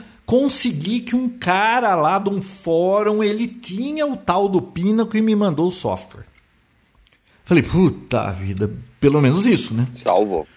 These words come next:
Speaker 1: Salvei. Bom, fui instalar no meu computador. "Ah, este software é incompatível."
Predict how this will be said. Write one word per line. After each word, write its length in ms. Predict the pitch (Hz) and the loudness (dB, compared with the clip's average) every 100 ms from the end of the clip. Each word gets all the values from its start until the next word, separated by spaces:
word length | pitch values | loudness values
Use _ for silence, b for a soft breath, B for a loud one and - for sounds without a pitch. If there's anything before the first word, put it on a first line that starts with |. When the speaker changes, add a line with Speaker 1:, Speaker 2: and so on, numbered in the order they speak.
| b | b
Speaker 1:
Salvei. 520 | - 202 196 113 - - - _ - | 2 2 2 -2 -6 -16 -20 _ 0
Bom, 340 | 180 107 - | 0 0 -6
fui 300 | - - 277 | -4 0 2
instalar 440 | 285 - 233 214 208 | 0 0 0 2 2
no 60 | |
meu 120 | 196 | 0
computador. 600 | 196 180 180 151 113 98 - - _ - _ _ _ | 0 -2 -2 -2 -2 -4 -10 -20 _ -20 _ _ _
"Ah, 680 | 143 143 160 156 127 107 - - - - | -2 0 2 2 2 -2 -6 -16 -20 -8
este 380 | 127 135 - - | -4 -4 -4 -4
software 400 | - 160 160 170 | 0 0 2 2
é 20 | |
incompatível." 1000 | 160 185 226 - 185 - 156 120 104 95 | 2 2 2 4 2 0 0 0 -2 -6